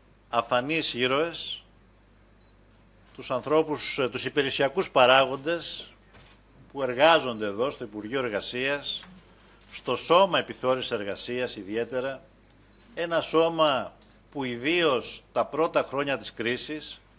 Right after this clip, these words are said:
την καταστροφική πενταετία, δύο χιλιάδες δέκα, δύο χιλιάδες δεκατέσσερα, τότε που διαλύονταν κυριολεκτικά, έπεφτε σαν χάρτινος πύργος αυτό που ονομάζαμε κοινωνικό κράτος, ό,τι υπήρχε, και εργασιακά δικαιώματα στη χώρα,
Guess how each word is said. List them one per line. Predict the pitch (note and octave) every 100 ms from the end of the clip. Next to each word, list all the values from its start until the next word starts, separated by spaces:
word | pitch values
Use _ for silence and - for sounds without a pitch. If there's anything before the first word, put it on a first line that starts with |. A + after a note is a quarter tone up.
| _ -
την | A#2+
καταστροφική | A#2 A#2 A2 A#2+ - D#3+ D#3
πενταετία, | C#3 A#2+ G#2 - B2+ C#3 C#3 C3 - - - - _
δύο | C3 B2
χιλιάδες | C3+ C3+ A2+ G2
δέκα, | B2+ C3+ A#2+
δύο | A2+ B2+
χιλιάδες | B2 C3 A#2+
δεκατέσσερα, | A2+ G2 - A#2 A2+ B2 C#3+ D3 - _ _ _ _ _ -
τότε | D3+ D#3 D#3
που | D3
διαλύονταν | C3 B2 B2 E3 D#3 B2 A2+ G#2+
κυριολεκτικά, | A#2+ A2+ G#2+ - G#2+ D3 C#3 G#2+ D2+ -
έπεφτε | C3 C3 B2+ B2+
σαν | - B2+
χάρτινος | - C#3+ B2+ A#2+ G#2+ -
πύργος | - D3+ C3+ G#2 F#2
αυτό | F#2+ - A#2
που | G#2+
ονομάζαμε | G#2 G#2+ B2 A#2 A2
κοινωνικό | G2 G#2 G2+ A#2+
κράτος, | A#2+ C3 G#2+ G#2
ό,τι | D#3 D#3
υπήρχε, | A#2+ F#2+ G2 F#2 F#2 F#2+ _ _ _ _ _ _
και | -
εργασιακά | A2 A2 - G#2 C#3
δικαιώματα | B2 A2 B2 A#2+ A2
στη | G2+ F#2
χώρα, | - A2+ B2+ D3